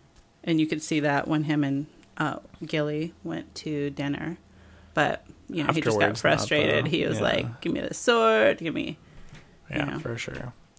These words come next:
Speaker 2: Yeah, and I think, you know, if, I think if he was there in the situation too, he would,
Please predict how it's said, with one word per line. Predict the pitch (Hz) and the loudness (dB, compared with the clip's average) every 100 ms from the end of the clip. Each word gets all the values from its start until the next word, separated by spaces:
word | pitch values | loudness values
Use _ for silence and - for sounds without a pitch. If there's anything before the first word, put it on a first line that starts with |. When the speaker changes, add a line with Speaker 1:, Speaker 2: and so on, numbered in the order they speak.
| - - - - - | -20 -20 -18 -18 -2
Speaker 2:
Yeah, | 120 113 | 2 4
and | 113 | 2
I | |
think, | 113 117 113 | 0 -2 -2
you | 113 | -4
know, | 107 104 107 - - - - | -2 -2 -4 -10 -20 -20 -8
if, | 147 - - - - - - - - - - - - - - - _ - _ - | -8 -8 -16 -20 -20 -20 -20 -20 -20 -20 -20 -20 -20 -20 -20 -20 _ -20 _ -4
I | 127 | 0
think | 113 110 | 0 -2
if | |
he | 110 107 | -2 0
was | 104 | 2
there | 113 107 | 4 4
in | 101 | 2
the | |
situation | 101 98 110 107 - 95 | -4 -2 -2 0 -2 -4
too, | 113 101 | -4 -4
he | 101 101 | -4 -6
would, | 104 | -6